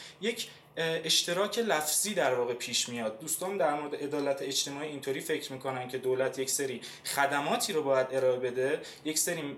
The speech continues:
اجازه پیدا کنه، منابعی رو از مردم سلب کنه، اه، مالکیتشون رو نقض کنه و دوباره بیاد این رو باز توزیع کنه. منظورشون اینه. اما، اه، اون چیزی که معمولاً مردم تو ذهنشون دارن، اه، یک شرایطی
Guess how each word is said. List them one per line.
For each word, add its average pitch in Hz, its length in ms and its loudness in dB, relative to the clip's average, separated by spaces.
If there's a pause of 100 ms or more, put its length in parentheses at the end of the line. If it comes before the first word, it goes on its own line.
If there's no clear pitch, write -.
اجازه 147 380 2
پیدا 147 300 2
کنه، 123 220 -4
منابعی 139 540 0
رو 147 100 2
از 131 160 2
مردم 127 400 0
سلب 147 520 4
کنه، 214 420 0 (420)
اه، 139 220 4
مالکیتشون 131 800 0
رو 131 80 -4
نقض 151 420 2
کنه 226 220 2
و 185 140 4
دوباره 165 360 4
بیاد 214 200 2
این 214 120 -4
رو 202 80 0
باز 160 320 4
توزیع 156 400 -2
کنه. 117 300 -6 (460)
منظورشون 220 600 0
اینه. 175 260 -4 (320)
اما، 254 400 2
اه، 196 180 0
اون 226 120 -2
چیزی 240 280 0
که 240 100 -4
معمولاً 196 440 2
مردم 202 720 0
تو 185 100 -4
ذهنشون 160 600 -2
دارن، 208 460 0
اه، 170 120 -2
یک 185 280 -2
شرایطی 180 1160 0